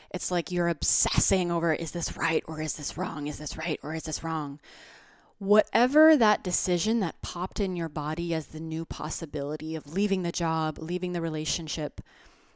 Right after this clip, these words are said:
leaving the state,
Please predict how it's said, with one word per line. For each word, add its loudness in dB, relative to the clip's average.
leaving 0
the -6
state, 0